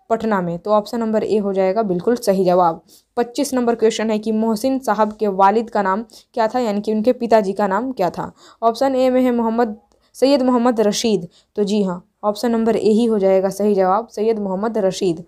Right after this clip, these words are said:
छब्बीस नंबर क्वेश्चन है कि सैयद मोहम्मद मोहसिन किसके प्रोफेसर थे?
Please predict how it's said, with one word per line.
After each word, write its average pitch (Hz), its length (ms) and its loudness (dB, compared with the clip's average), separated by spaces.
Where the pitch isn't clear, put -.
छब्बीस 247 360 2
नंबर 285 220 4
क्वेश्चन 277 360 2
है 220 100 2
कि 226 120 -4
सैयद 269 300 0
मोहम्मद 262 380 0
मोहसिन 247 440 -2
किसके 311 360 -4
प्रोफेसर 220 580 0
थे? 175 200 -8